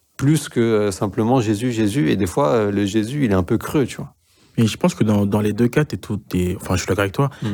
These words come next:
Speaker 2: mais dans les deux cas, t'es tout aussi responsable.
Speaker 1: Mm.
Speaker 2: Après, tu vois, pour, euh, pour parler de Kenny, euh,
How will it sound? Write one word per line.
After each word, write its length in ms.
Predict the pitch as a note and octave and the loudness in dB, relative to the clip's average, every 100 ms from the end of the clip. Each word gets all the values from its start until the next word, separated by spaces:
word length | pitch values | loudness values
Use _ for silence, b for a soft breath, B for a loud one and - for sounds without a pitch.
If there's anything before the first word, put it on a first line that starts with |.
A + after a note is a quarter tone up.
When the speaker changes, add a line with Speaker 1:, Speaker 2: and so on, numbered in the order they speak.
| G2+ | 0
Speaker 2:
mais 60 | G2+ | 2
dans 120 | G#2 | 4
les 100 | G#2 | 2
deux 140 | A2+ | 2
cas, 160 | A#2 D3 | 2 2
t'es 160 | - | 0
tout 220 | G2+ - B2 | -2 0 0
aussi 180 | - | 0
responsable. 580 | A2 G#2+ - A2+ B2 G#2+ - B | 0 -2 -4 -4 -4 -8 -14 B
Speaker 1:
Mm. 160 | A2 G2 F#2 | -4 -2 0
Speaker 2:
Après, 360 | A2+ D#3+ E3 - _ - | 0 2 -2 -4 _ -2
tu 60 | |
vois, 100 | B2+ | 0
pour, 340 | A#2 - G#2+ G#2+ | 0 -2 -2 -2
euh, 160 | G#2 E2+ - _ _ _ _ _ - | -4 -8 -14 _ _ _ _ _ -2
pour 160 | A2+ | -2
parler 220 | G2+ G#2+ G#2 | 2 2 2
de 60 | |
Kenny, 360 | - A#2 C#3 F3+ B B B B - | 2 4 4 2 B B B B 0
euh, 260 | G#2 G2 | 2 2